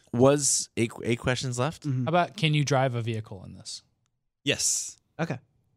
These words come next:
Speaker 1: Okay.
Speaker 3: I mean, that's, there's not a lot of games where you can do that.
Speaker 1: Sure.
Speaker 3: What are the Grand Theft Auto likes from that time? Well, no, 'cause y-, and then the human thing is weird.
Speaker 1: Yeah.
Speaker 2: Yeah.
Speaker 1: Um,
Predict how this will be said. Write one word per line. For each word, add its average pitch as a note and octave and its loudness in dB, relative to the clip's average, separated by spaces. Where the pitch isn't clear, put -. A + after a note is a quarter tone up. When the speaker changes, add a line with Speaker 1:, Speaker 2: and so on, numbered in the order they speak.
Speaker 1:
Okay. - -6
Speaker 3:
I B2+ -10
mean, G#2+ -20
that's, B2+ -14
there's A2+ -8
not B2 -6
a - -4
lot G#2 -6
of G#2 -10
games G#2 -10
where G#2 -10
you F#2+ -14
can G2 -14
do G2 -14
that. G2+ -18
Speaker 1:
Sure. A2 0
Speaker 3:
What D#3+ 2
are G#3 0
the G3 2
Grand D#3+ 0
Theft C#3+ -2
Auto B2 0
likes G#2+ -8
from F2+ -14
that F2 -18
time? G2+ -20
Well, D#3+ 0
no, E3+ 4
'cause D#3 -2
y-, B2+ -12
and D3 0
then C#3 2
the C3 0
human C3+ -4
thing G#2 -10
is F#2+ -16
weird. E2+ -20
Speaker 1:
Yeah. G2 0
Speaker 2:
Yeah. A#2 -6
Speaker 1:
Um, G#2+ 0